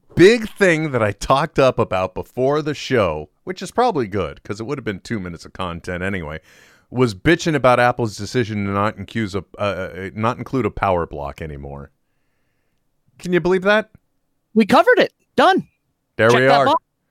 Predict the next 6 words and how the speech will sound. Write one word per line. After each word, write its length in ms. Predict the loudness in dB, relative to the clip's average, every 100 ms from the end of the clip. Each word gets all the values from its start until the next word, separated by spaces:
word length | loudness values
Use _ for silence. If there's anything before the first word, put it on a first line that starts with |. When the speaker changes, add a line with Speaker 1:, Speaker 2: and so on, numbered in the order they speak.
| _ _ 0
Speaker 1:
Yeah, 240 | 2 2 -4
it's 260 | -8 -8 0
frustrating 520 | 0 2 2 2 2
and 120 | -2
stupid, 400 | 0 0 2 0
guys. 500 | 4 4 2 -2 -14